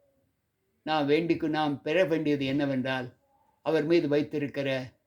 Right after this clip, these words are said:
விசுவாசம். "விசுவாசத்தினாலே நீதிமான் பிழைப்பான்" என்று சொல்லி இருக்கிறது. அன்பு பிள்ளைகளை, இந்த ஆசீர்வாதத்தை நாம் சற்று யோசித்து பின்வாங்கி போவோமேயானால்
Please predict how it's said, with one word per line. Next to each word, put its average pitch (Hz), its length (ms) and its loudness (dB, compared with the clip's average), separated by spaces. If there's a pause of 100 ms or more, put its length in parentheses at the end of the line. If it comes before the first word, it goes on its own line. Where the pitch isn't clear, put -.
(260)
விசுவாசம். - 720 -2 (920)
"விசுவாசத்தினாலே 170 960 2
நீதிமான் 160 520 0
பிழைப்பான்" 165 440 0
என்று 143 200 -4
சொல்லி 143 280 -2
இருக்கிறது. 127 580 -8 (960)
அன்பு 151 260 -4
பிள்ளைகளை, 143 440 -2
இந்த 165 300 2
ஆசீர்வாதத்தை 147 800 0 (760)
நாம் 165 260 2
சற்று 151 340 0
யோசித்து 147 680 -2 (920)
பின்வாங்கி 202 420 4
போவோமேயானால் 156 920 4